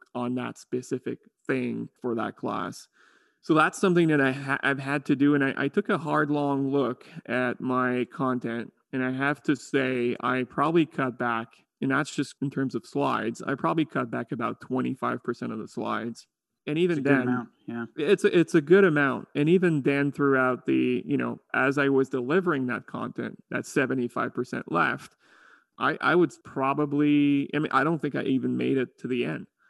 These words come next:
Speaker 1: on most weeks. At the same time, you know, I dropped some of that content. I, I don't feel that I've delivered, um, something of lesser value or quality. In fact, I, I feel that, you know, the big ideas,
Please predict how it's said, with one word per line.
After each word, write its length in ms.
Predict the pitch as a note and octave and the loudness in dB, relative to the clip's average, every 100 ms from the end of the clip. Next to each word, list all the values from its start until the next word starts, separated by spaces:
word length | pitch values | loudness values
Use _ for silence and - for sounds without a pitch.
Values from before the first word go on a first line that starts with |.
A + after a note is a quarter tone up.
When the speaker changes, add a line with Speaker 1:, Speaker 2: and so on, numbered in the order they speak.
| _ - | _ -8
Speaker 1:
on 300 | B2 A#2+ - | -6 -6 -4
most 360 | C3+ D3 D3+ | 0 0 -2
weeks. 400 | A#2 - - - _ _ _ _ | -4 -4 -8 -20 _ _ _ _
At 160 | C#3 B2+ | -6 -2
the 100 | C#3+ | -4
same 420 | - G3 A3+ A3+ | 0 2 4 4
time, 640 | - D3+ C3 B2+ B2+ C#3 - _ _ - | 0 -2 -2 -2 -4 -8 -14 _ _ -10
you 160 | - | -2
know, 80 | C#3 | 0
I 100 | C3+ | 0
dropped 360 | B2 D3 F3+ - | 2 0 0 0
some 160 | F#3 | 0
of 60 | D#3 | 2
that 180 | C#3 - | 0 -2
content. 440 | C#3 C3+ C3 B2+ - | -4 -2 -2 -6 -4
I, 120 | C3 - | -4 -2
I 140 | C3 C3+ | -2 0
don't 320 | - F#3 F3 | 2 2 0
feel 300 | - D#3 C#3+ | 2 4 4
that 180 | C3 B2+ | -2 -2
I've 260 | B2 A#2 | -4 -6
delivered, 720 | A#2 A#2+ C3 C3+ C3 B2+ A#2 - _ _ _ - | -4 -2 0 0 0 0 -2 -6 _ _ _ -10
um, 580 | C3 B2 A#2+ A#2+ A#2 - | -6 -4 -4 -6 -8 -10
something 520 | - C#3+ C#3+ D3 C#3 | -6 -2 0 0 -2
of 140 | B2 | -2
lesser 340 | B2+ C3 - C3+ | -2 -2 -2 -2
value 480 | B2 A#2+ B2 B2 A#2+ | -2 -4 -2 0 -2
or 120 | A#2+ | -4
quality. 680 | - A#2+ A#2+ A#2+ A2+ A2 B2 - _ | -4 -4 -2 -4 -6 -6 -10 -18 _
In 160 | C3+ C3+ | -2 -2
fact, 460 | - D#3+ D#3+ C3 | 2 2 2 0
I, 280 | C3+ A#2+ B2 - _ | -2 0 -2 -6 _
I 180 | C3+ D#3+ | 0 0
feel 400 | F3 C#3 B2+ A#2+ | 0 0 0 -2
that, 220 | A#2+ A#2+ A#2 - | -4 -6 -8 -4
you 80 | C3+ | -2
know, 100 | B2 | -2
the 120 | B2+ | 0
big 280 | A2+ D#3+ D#3+ | 4 6 6
ideas, 800 | D3 B2 C3+ A#2 - A#2+ - | 4 4 2 2 0 -8 -14